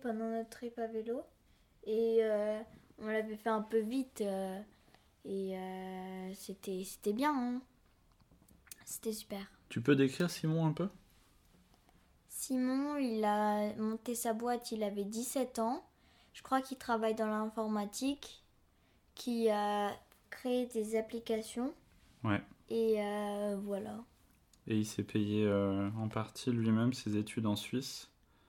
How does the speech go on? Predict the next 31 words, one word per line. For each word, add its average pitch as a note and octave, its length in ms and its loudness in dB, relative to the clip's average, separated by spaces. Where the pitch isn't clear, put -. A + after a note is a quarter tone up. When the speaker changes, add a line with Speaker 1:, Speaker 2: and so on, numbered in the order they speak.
Speaker 2:
Il G#2 160 0
est - 100 2
incroyable. A2+ 680 2
Tu - 120 -6
te A#2 60 -6
souviens C#3+ 200 4
du A3 120 4
conseil C#3+ 340 2
qu'il - 140 -6
t'avait A#2+ 260 2
donné, B2 220 4
Simon ? D#3+ 300 -2
Il B2 80 0
t'avait A2 240 8
dit, C3 140 2
si - 80 -8
tu - 160 -4
veux G#2 80 6
monter B2 300 8
des C3+ 140 10
projets, B2 500 2
hésite G#2+ 280 0
pas A#2+ 180 2
à A#2+ 40 2
t'entourer, A2+ 720 2
à G#2+ 60 2
aller G2 500 2
demander A2 420 6
aux A2 120 6
gens A2 200 2
qui, G2+ 540 -4